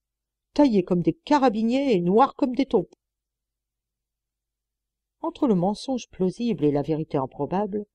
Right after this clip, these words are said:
la justice, institution humaine,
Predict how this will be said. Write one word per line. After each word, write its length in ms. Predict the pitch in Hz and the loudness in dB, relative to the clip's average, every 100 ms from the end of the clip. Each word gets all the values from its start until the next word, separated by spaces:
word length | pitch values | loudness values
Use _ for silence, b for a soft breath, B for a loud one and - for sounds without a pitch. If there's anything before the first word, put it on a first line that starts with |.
| _ _ _ _ | _ _ _ _
la 120 | 185 | 0
justice, 680 | 175 196 - - 277 294 - | 0 0 -6 -6 -4 -4 -4
institution 640 | 165 - - - 151 - 156 | -6 -6 -14 -16 -12 -6 -4
humaine, 420 | 175 233 220 | -2 -4 -4